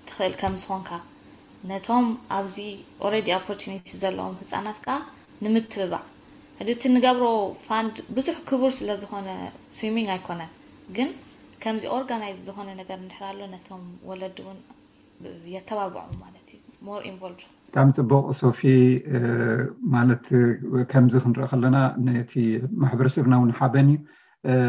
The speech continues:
Speaker 2: ኣርኣያ እውን እዩ። ማለት ብዙሓት ዘይከኣል ዝመስሎም ሰባት ክህልው ይኽእሉ እዮም። እ፣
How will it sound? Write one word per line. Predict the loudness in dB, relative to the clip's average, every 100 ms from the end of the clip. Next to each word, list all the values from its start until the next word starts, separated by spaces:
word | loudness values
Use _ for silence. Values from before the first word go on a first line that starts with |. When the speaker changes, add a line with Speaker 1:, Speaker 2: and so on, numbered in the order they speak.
| 2 0 0
Speaker 2:
ኣርኣያ | -2 0 0
እውን | 2 2 0
እዩ። | -2
ማለት | -4 -4 -2
ብዙሓት | -2 0 0 -2 2 2 4
ዘይከኣል | 4 2 2 0 -2
ዝመስሎም | 0 -2 0 2 4
ሰባት | 2 -2 -2 -2
ክህልው | 0 4 2
ይኽእሉ | 2 2
እዮም። | 4 2 -4 _ _ _
እ፣ | -2